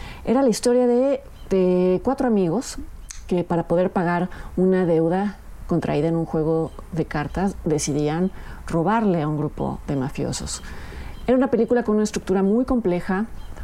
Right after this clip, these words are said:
muy bien lograda, con un estilo visual muy atractivo, con diálogos muy ingeniosos y en donde Ritchie mezclaba caras conocidas, como era el caso de Sting, con otros rostros que nunca habían aparecido en el cine.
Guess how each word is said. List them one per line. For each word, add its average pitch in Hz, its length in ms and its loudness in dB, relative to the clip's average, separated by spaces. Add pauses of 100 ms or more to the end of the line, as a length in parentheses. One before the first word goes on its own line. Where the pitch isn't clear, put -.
(180)
muy 151 140 0
bien 170 140 2
lograda, 214 400 2
con 165 240 0
un 175 280 0 (120)
estilo 160 240 -2
visual 151 260 -2
muy 208 180 2
atractivo, 233 640 2
con 170 140 0
diálogos 143 420 -4
muy 196 200 2
ingeniosos 220 680 -2 (420)
y 247 280 4
en 220 180 2
donde 208 720 2 (140)
Ritchie 254 320 2
mezclaba 226 540 2
caras 208 260 0
conocidas, 208 480 2
como 175 160 -2
era 160 80 -2
el 160 80 -4
caso 170 240 -2
de 156 60 -2
Sting, 226 340 2 (600)
con 165 280 2 (460)
otros 185 280 2
rostros 185 320 0
que - 80 0
nunca 180 220 2
habían 170 180 2
aparecido 160 360 -2
en 151 60 -2
el 139 60 -4
cine. 165 400 -2